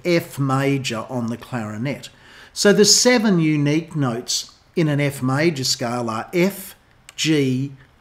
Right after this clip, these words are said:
A, B flat, C, D and E. And of course we've got the octave F at the end. If we harmonise each one of those notes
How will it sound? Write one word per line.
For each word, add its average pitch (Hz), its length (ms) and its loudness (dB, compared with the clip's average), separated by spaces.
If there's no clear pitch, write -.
A, 131 520 -2
B 170 260 4
flat, 127 640 -8
C, 147 640 -2
D 123 520 -2
and 107 380 -10
E. 127 420 0
And 143 100 -6
of 143 140 -8
course 165 320 0
we've 165 160 -2
got 160 180 2
the 139 120 -2
octave 131 440 -2
F 120 200 -4
at 107 160 -14
the 127 180 -4
end. - 340 -6
If 277 240 6
we 233 340 4
harmonise 151 1120 2
each 202 400 2
one 156 220 0
of 127 160 -4
those 123 380 -2
notes 139 640 -2